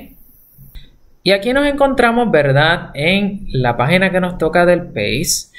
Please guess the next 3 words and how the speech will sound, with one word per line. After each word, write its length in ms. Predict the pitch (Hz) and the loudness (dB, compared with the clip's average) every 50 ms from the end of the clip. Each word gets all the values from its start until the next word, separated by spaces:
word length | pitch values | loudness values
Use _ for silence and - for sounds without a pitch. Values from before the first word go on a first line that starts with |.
| - - - - - - - | -20 -20 -20 -20 -16 -10 -6
dice, 420 | 113 123 120 120 - - - 131 | -2 -2 0 0 0 2 2 4
¿verdad? 680 | 127 127 123 120 120 120 123 135 139 139 139 143 139 139 139 | 4 2 2 2 2 2 2 2 2 2 0 0 -4 -6 -8
El 920 | - 127 123 120 120 120 117 113 113 110 110 110 107 107 110 110 110 107 | -6 -2 0 2 2 2 0 -2 -2 -2 -2 -2 -2 -2 -4 -4 -6 -8